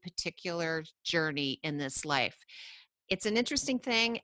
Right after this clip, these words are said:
and going into past lives has been really helpful, but my relationship with other people and then labeling it and trying to understand exactly where it's coming from, where it's going, why it's here, doesn't play a big role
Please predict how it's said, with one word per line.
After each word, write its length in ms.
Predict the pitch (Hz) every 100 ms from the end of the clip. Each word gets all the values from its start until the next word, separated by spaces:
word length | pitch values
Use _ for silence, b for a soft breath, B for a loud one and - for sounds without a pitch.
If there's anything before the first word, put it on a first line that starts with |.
| -
and 300 | 175 170 165
going 240 | 190 214
into 140 | 202 196
past 320 | 196 - 202
lives 260 | 202 240
has 140 | 214 180
been 160 | 175
really 180 | 170 165
helpful, 540 | 165 160 - 170 165 - -
but 240 | 165 156 _ B B B -
my 220 | 175 190
relationship 800 | 202 208 214 240 262 233 214 202 _ 196
with 100 | -
other 200 | 202 220
people 340 | 220 240 226 185
and 100 | 165
then 80 |
labeling 580 | 156 160 196 240 233 233
it 200 | 233 233 -
and 160 | 185
trying 260 | - 202 214
to 100 | 208 202
understand 600 | 214 214 - 214 196 180
exactly 480 | 165 185 185 190
where 140 | 170 165
it's 160 | -
coming 340 | - 226 220 208
from, 180 | 208 196
where 140 | 175 156
it's 180 | -
going, 380 | - 196 196 190
why 160 | 170 147
it's 200 | 170 -
here, 380 | 190 185 185 - B B -
doesn't 320 | 247 311 330
play 300 | - 269 247 -
a 60 |
big 300 | 185 202 202 - -
role 260 | 190 185